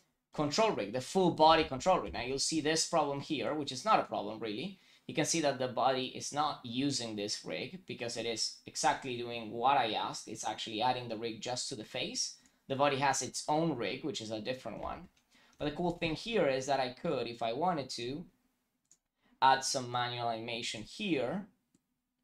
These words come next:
by setting up a couple of keyframes on my additive tracks. So when he's going here, we're gonna look a bit down, and then he's going to look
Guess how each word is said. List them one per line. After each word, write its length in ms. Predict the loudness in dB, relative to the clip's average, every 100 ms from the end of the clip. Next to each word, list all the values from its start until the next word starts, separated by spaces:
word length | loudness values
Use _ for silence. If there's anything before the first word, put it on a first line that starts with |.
| _ _ _ _ _ _ _
by 120 | -2
setting 460 | -2 -2 -2 -2 2
up 280 | 2 2 -2 _ _ _
a 60 | -4
couple 300 | -2 0 -4
of 80 | -6
keyframes 600 | -8 -6 -6 -6 -6 -4
on 160 | -4
my 140 | -4 -2
additive 460 | -2 -2 -4 -10
tracks. 720 | 0 4 4 4 -2 -2 -6 -14 _ _ _
So 180 | -8 -6
when 100 | -6
he's 200 | -8 -6
going 260 | -4 -6
here, 360 | -6 -4 -2 -2
we're 120 | -4
gonna 200 | -6 -6
look 240 | -6 -6 -8
a 80 |
bit 260 | -8 -10 -4
down, 580 | 0 2 2 2 2 -2
and 300 | -6 -8 -4
then 200 | -4 -4
he's 400 | -8 -6 -6 -6
going 340 | -6 -6 -8 -10
to 220 | -6 -6 -6 -12 _ _ _ _
look 380 | -8 -6 -6